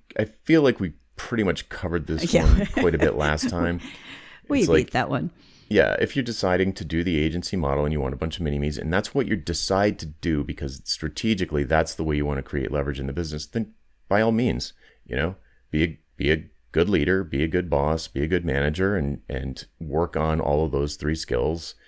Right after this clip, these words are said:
Speaker 1: instead of the skill that you used to do, and let the other people do the skill you used to do, whatever. Like,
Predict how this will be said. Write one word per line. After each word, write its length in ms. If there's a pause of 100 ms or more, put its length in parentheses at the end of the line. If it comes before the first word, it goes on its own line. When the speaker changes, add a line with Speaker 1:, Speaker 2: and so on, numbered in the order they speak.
(200)
Speaker 1:
instead 400
of 340
the 80
skill 300
that 100
you 80
used 300
to 80
do, 540 (340)
and 420
let 380
the 100
other 140
people 260
do 160
the 100
skill 220
you 100
used 280
to 60
do, 100
whatever. 400
Like, 280